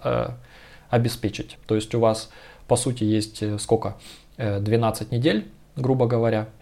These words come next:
И, соответственно, вам нужно где-то двенадцать человек в ротации. Э, соответственно, чтобы двенадцать человек в ротации у вас было,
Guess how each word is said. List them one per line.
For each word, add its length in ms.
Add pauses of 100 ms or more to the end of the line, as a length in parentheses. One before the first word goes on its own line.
И, 80
соответственно, 480
вам 160
нужно 260
где-то 220
двенадцать 320
человек 380
в 40
ротации. 480 (440)
Э, 420
соответственно, 480
чтобы 260
двенадцать 380
человек 340
в 40
ротации 400
у 60
вас 120
было, 360